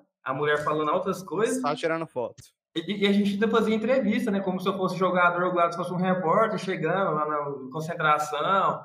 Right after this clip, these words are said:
Speaker 2: É,
Speaker 1: tirando
Speaker 2: lá,
Speaker 1: foto onde tinha, tem coletivo
Speaker 2: lá na,
Speaker 1: de imprensa.
Speaker 2: na, é, na coletiva de imprensa.
Speaker 1: Foi muito massa. Nossa, o estádio é muito grande.
Speaker 2: Agora, no estádio, eu fui abordado por um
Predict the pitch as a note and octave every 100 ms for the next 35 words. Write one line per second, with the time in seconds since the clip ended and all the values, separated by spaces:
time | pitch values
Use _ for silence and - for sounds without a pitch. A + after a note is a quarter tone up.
0 | - C#3+ D3 C#3 C3+ B2+ C3+ C#3 F3 F3
1 | F#3 F#3 F3+ F#3 D#3 E3 D3 C#3+ C#3+ D#3+
2 | D#3 D3+ D#3+ G3+ G3 - C#3+ C#3+ C3 A#2+
3 | B2+ A#2 A2 A2+ - F#2 F2 - _ _
4 | _ _ _ - B2 B2 - A#2+ A2 -
5 | C#3 C3+ B2 B2 A#2+ A#2+ C3+ B2 G2 G2
6 | - - C3 D#3+ E3 F3+ G3 - F#3+ F3+
7 | F3+ D#3 E3+ D#3+ F3 E3 E3+ D3 D#3 D3+
8 | - C#3+